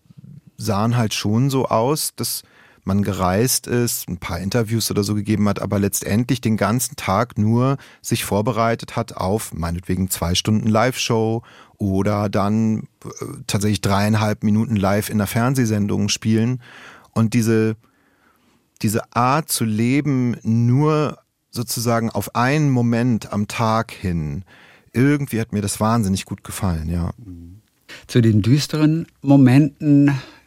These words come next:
Speaker 2: zählt natürlich die Depression, die sich bei Kai gemeldet hat, der dann plötzlich mal verschwunden war. Kai war eher so der Ruhige. Wann habt ihr damals gemerkt,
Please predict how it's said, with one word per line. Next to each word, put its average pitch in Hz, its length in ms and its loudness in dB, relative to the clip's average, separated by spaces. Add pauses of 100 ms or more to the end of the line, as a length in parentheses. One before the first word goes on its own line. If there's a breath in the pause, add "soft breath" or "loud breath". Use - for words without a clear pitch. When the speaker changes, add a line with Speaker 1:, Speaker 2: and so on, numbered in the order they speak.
(160)
Speaker 2:
zählt 135 440 0
natürlich 127 340 0
die 131 120 0
Depression, 127 600 2
die 143 80 2
sich 123 140 0
bei 95 120 0
Kai 123 580 -4
gemeldet 131 560 0
hat, - 260 -10 (340 loud breath)
der 127 80 2
dann 131 140 4
plötzlich 196 300 -4
mal 180 120 -2
verschwunden - 540 -2
war. 71 240 -12 (340 soft breath)
Kai 170 180 4
war 165 80 6
eher 143 180 4
so 139 200 4 (240 loud breath)
der 113 280 4 (320)
Ruhige. 104 520 4 (340)
Wann 190 200 2
habt - 160 -2
ihr 262 80 2
damals 226 320 0
gemerkt, 127 600 0